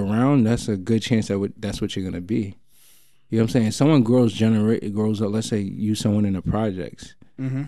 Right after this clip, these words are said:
Speaker 1: Like, there's people in the projects that have generations of families in the projects.
Speaker 2: Yes.
Speaker 1: Like, if you don't go expand to do something else.
Speaker 2: Do you know anyone that lives in the projects?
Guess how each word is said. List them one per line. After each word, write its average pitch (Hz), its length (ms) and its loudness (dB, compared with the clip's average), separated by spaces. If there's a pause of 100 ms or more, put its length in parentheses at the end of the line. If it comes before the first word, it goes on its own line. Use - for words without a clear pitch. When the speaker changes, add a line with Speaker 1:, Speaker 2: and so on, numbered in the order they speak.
(100)
Speaker 1:
Like, 98 280 -8
there's 98 220 -6
people 117 240 4
in 98 80 0
the 95 60 -4
projects 110 260 0
that 104 60 -4
have 98 100 -4
generations 95 580 -4
of 90 120 -10
families 92 380 -4
in - 160 -8
the 80 80 -8
projects. 113 580 -8
Speaker 2:
Yes. - 440 -16 (480)
Speaker 1:
Like, 92 220 -8
if 107 380 -4
you 117 100 8
don't 120 240 6
go 113 220 2
expand 117 580 2
to 107 120 2
do 120 260 4
something 107 380 2
else. 135 360 2 (160)
Speaker 2:
Do 190 80 6
you 427 180 6
know 320 60 6
anyone 247 300 4
that 196 120 4
lives 185 160 6
in 185 80 2
the 190 60 2
projects? 185 640 -2